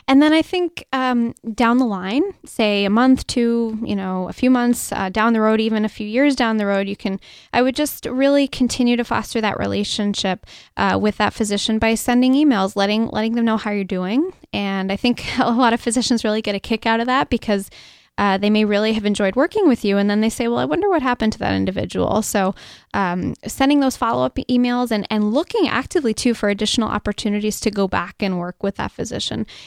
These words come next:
uh, is a really great way that, that you can, uh, continue to build things. And then, hey, you know, you're already at your medical school application process, or maybe your, your residency application process, and, and you have a beautiful mentor that you've now, uh, created, um,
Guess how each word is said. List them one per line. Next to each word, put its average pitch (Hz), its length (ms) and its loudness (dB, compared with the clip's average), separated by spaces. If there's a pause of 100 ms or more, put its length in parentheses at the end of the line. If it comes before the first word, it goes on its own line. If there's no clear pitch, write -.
(180)
uh, 190 200 2
is 202 120 0
a 214 60 2
really 202 260 0
great 185 240 -2
way 190 280 0
that, 190 280 -2 (340)
that 208 120 -2
you 208 140 2
can, 196 300 0
uh, 180 240 -2
continue 214 440 2
to 190 100 -2
build 190 300 -4
things. 196 500 -4
And 226 180 4
then, 240 260 2
hey, 285 260 2
you 185 180 0
know, 196 120 0
you're 226 200 0
already 214 320 2
at 208 140 -2
your 196 180 2
medical 196 340 0
school - 220 -6
application 220 540 -2
process, 294 440 -2
or 190 80 2
maybe 185 280 -2
your, 185 260 -2
your 185 140 -2
residency 240 500 0
application 240 480 -2
process, 254 480 -2
and, 233 220 0 (260)
and 240 100 4
you 240 60 6
have 240 160 4
a 233 60 2
beautiful 240 480 0
mentor 226 440 0
that 185 140 -4
you've 190 320 -8
now, 185 380 -2 (300)
uh, 185 420 -2
created, 190 720 -2
um, 180 420 -6